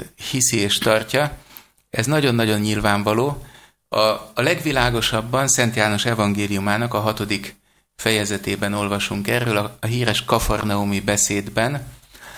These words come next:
ahol Jézus azt mondja: „Az én testem valóban étel, az én vérem valóban ital. Aki eszi az én testemet”,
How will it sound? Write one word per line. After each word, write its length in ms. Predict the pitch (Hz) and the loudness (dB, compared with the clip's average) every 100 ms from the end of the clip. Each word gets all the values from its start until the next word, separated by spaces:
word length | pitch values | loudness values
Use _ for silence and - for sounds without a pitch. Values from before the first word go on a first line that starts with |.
| - - - | -20 -20 -8
ahol 220 | 113 110 | -4 -2
Jézus 240 | 110 107 131 | 0 -2 -2
azt 200 | 135 - | -2 -2
mondja: 220 | 117 107 | -2 0
„Az 100 | 101 | 0
én 260 | 101 101 | -2 -2
testem 600 | 101 135 - - 117 113 110 | 0 2 2 2 0 -2 -8
valóban 540 | 110 104 104 101 101 98 | -2 -2 -2 -4 -4 -6
étel, 600 | 98 98 92 95 92 95 - - _ | -6 -6 -4 -4 -4 -4 -8 -10 _
az 140 | 104 101 | -10 -6
én 160 | 98 95 | -6 -4
vérem 480 | 113 110 107 104 110 | -2 0 -2 -4 -6
valóban 440 | 101 98 98 98 95 | -6 -4 -4 -8 -8
ital. 480 | 95 - 90 92 - _ _ _ _ _ - - | -10 -6 -4 -4 -10 _ _ _ _ _ -20 -14
Aki 260 | 113 - | -8 0
eszi 340 | 113 113 107 98 | 2 2 0 -2
az 200 | 104 104 | -4 -4
én 240 | 98 98 | -6 -4
testemet”, 680 | 104 104 - 107 117 123 | -2 -2 0 0 -2 -4